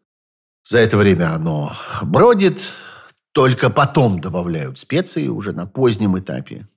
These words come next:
и выпекают в деревянных формах при очень невысокой температуре.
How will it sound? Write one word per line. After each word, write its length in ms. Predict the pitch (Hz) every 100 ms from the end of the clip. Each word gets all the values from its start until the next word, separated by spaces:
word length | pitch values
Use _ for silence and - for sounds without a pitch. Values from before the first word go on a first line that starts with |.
| _ _ -
и 420 | 165 202 202 196
выпекают 680 | 185 - - - 117 135 131
в 60 | -
деревянных 800 | - 117 78 82 - 71 - -
формах 460 | - 73 208 143 -
при 100 | 95
очень 300 | 87 - 180
невысокой 480 | 175 170 - - 73
температуре. 680 | - 73 110 135 208 196